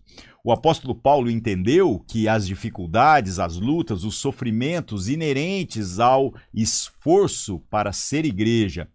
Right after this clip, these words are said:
é, que ele viveu na sua época, eram sinais claros de que um mistério maior havia sido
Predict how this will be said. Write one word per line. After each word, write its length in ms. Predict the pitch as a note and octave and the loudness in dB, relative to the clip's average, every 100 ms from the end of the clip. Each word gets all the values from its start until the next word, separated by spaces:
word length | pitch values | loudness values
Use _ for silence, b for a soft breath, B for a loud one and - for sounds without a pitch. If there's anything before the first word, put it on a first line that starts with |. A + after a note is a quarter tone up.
| B B B B | B B B B
é, 380 | F#2 G2 F#2+ F#2 | -4 -2 -4 -4
que 120 | - | -2
ele 100 | D#3 | 0
viveu 320 | A2+ A2+ G#2 | 0 0 -2
na 140 | G2 F#2+ | -4 -6
sua 280 | - F2+ F#2 | -6 -2 2
época, 480 | D#3+ - - F#2 - _ B B B | 2 0 -8 -8 -8 _ B B B
eram 400 | C3+ A#2+ B2 D3+ | 0 2 2 0
sinais 800 | - - - F3+ A#2+ C#3+ D#3 - | -4 -4 -4 -2 0 0 -2 -6
claros 800 | - A2+ A#2 D3+ D#3+ A2 F#2 D#2+ | -8 -4 4 6 6 2 -4 -6
de 160 | F#2 A#2 | -6 -6
que 380 | A#2+ B2+ D#3+ | -4 -2 -2
um 160 | D3+ E3+ | -4 -4
mistério 840 | F#3 E3+ - - D3 F3 F3 D3 C3+ | -4 -2 -4 -2 2 4 4 0 -4
maior 760 | B2+ B2 G#2 A#2+ C3 G#2+ E2 - | 0 0 2 0 2 0 -2 -2
havia 480 | G2+ G2 E2 A#2+ G2+ | -2 -2 -2 -4 -2
sido 720 | - A2+ A#2 A2+ B2 C3 - | -2 -2 -2 -2 -2 -2 -6